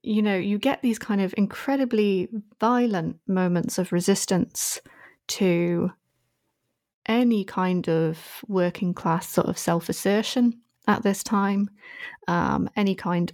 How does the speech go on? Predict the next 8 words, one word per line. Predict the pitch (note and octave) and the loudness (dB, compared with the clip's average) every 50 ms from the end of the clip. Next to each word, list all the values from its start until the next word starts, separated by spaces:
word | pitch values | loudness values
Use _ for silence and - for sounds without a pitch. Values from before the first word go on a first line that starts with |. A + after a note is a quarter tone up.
| - | -4
of | G3+ F#3+ - - D#3+ - F3+ F#3 G3+ - - - | -2 0 0 2 2 2 0 -2 -4 -8 -10 -6
demand | G3+ F3+ F3+ F#3 F#3+ G3 G3+ G3+ | -2 0 0 2 2 2 2 2
for | - E3 | 0 -4
political | - - F3+ F3+ F3 - - F#3+ F3+ | -4 -2 -2 -2 -2 -2 0 0 2
representation | F3+ - - - - - F3 E3+ F3+ - - A#3 A3+ G#3 - G3+ G3+ F#3+ G3 G3+ _ _ - - - - - | 2 0 -2 -2 -2 0 0 0 0 2 4 4 4 4 2 0 0 0 -2 -4 _ _ -20 -20 -20 -16 -6
is | - A3 | 0 2
nearly | A#3 A3+ G#3+ G#3 G3 | 2 4 4 4 2
always | F#3 F3+ F3+ F3 F3 E3+ - - | 2 0 0 -2 -2 -4 -6 -14